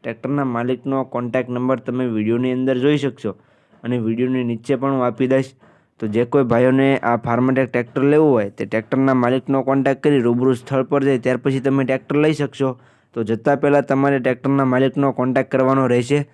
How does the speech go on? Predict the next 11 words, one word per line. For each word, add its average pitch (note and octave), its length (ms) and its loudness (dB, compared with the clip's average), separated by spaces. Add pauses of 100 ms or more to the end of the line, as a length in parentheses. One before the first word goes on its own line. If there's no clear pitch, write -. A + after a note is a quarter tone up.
(260)
જેથી A#2+ 220 -2
ટ્રેક્ટર B2 360 -2
વેચાઈ D3 320 2
ન D3+ 60 2 (100)
જાય A#2 200 0
અને A#2+ 160 -2
તમારે C3 240 0
ખોટો C3 220 -2
ધક્કો B2+ 340 0
ન D#3 140 2
થાય. B2 240 -4